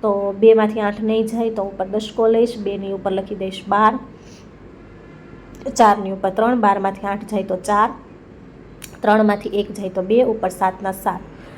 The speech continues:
હવે આ ફરીથી આપણે આગળ વધવાનું રહેશે. જ્યાં સુધી બે અંકની સંખ્યા ન આવે ત્યાં સુધી આ સ્ટેપ કર્યા કરવાનો. તો ચારને અહીંયા શું કરીશું? આપણે ઉડાડી દઈશું. ચારના ડબલ થશે આઠ. તો બોતેર માઇનસ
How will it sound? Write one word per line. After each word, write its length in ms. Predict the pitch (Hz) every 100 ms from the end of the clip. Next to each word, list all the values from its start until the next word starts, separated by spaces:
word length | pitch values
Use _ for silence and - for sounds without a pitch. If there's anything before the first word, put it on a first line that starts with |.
| - 202
હવે 80 |
આ 140 | 196 214
ફરીથી 480 | 214 269 262 254 240
આપણે 220 | 226 254
આગળ 260 | 233 240
વધવાનું 320 | 220 214 214 208
રહેશે. 180 | 208
જ્યાં 200 | 214 220
સુધી 200 | 214 220
બે 180 | 208 240
અંકની 320 | 240 240 226
સંખ્યા 380 | 226 226 220 226
ન 120 | 208
આવે 280 | 208 202 214
ત્યાં 200 | 214 226
સુધી 300 | 226 226 220
આ 100 | 208
સ્ટેપ 360 | 208 - 214 -
કર્યા 260 | 190 269
કરવાનો. 480 | 220 208 190 190 208
તો 120 | 220
ચારને 460 | 196 214 214 226 233
અહીંયા 240 | 220 220
શું 220 | 220 247 233
કરીશું? 360 | 220 214 220
આપણે 260 | 196 214 233 - - - -
ઉડાડી 340 | 294 302 220
દઈશું. 420 | 214 202 208 208 214
ચારના 360 | 220 226 233
ડબલ 340 | 220 220 220 220
થશે 300 | 214 214 233
આઠ. 320 | - 254 180 - - - - - - -
તો 60 | 208
બોતેર 460 | 202 208 214 233 226
માઇનસ 680 | 214 214 214 233 269 -